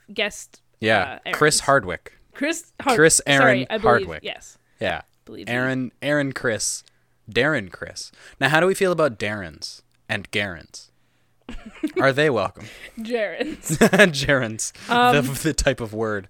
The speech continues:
Speaker 1: Well, okay, obviously, everyone is welcome.
Speaker 2: Yeah.
Speaker 1: My question is, if your name contains an Aaron in it,
Speaker 2: Mm-hmm.
Speaker 1: within the name, do we assign you in, like, do we just drop the
Speaker 2: Right.
Speaker 1: extra letters,
Speaker 2: Drop the
Speaker 1: or do we
Speaker 2: G.
Speaker 1: allow you to keep your superfluous name?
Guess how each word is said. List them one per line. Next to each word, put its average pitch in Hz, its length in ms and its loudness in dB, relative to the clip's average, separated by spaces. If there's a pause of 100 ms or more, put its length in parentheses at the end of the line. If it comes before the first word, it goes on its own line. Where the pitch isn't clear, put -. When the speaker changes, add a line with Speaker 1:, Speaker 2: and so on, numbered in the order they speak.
(120)
Speaker 1:
Well, 349 320 2
okay, 339 300 0 (120)
obviously, 247 640 -2
everyone 240 440 0
is 220 140 -8
welcome. 226 420 -2
Speaker 2:
Yeah. 208 180 4 (100)
Speaker 1:
My 254 520 -4
question 247 320 -6
is, 214 160 -4
if 208 160 -6
your 208 180 -6
name 254 340 -4
contains 240 800 -8
an 208 260 -8
Aaron 226 560 -6
in 139 180 0
it, 123 60 -4
Speaker 2:
Mm-hmm. 120 240 -2
Speaker 1:
within 220 420 -2
the 190 100 -6
name, 180 460 -10 (640)
do 240 140 -2
we 220 180 0
assign 214 420 -2
you 202 140 -4
in, 196 300 -8
like, 190 180 -8
do 214 100 -10
we 208 100 -8
just 185 200 -14
drop 202 240 -4
the 127 120 -6
Speaker 2:
Right. 98 200 2 (120)
Speaker 1:
extra 220 340 -4
letters, 320 280 0
Speaker 2:
Drop 302 140 4
the 247 60 0
Speaker 1:
or 247 40 -4
do 117 120 -2
we 107 240 -2
Speaker 2:
G. 104 80 -20
Speaker 1:
allow 214 340 -2
you 214 180 -6
to 196 100 -16
keep 202 300 -14
your 190 120 -10
superfluous - 840 -8
name? - 220 -20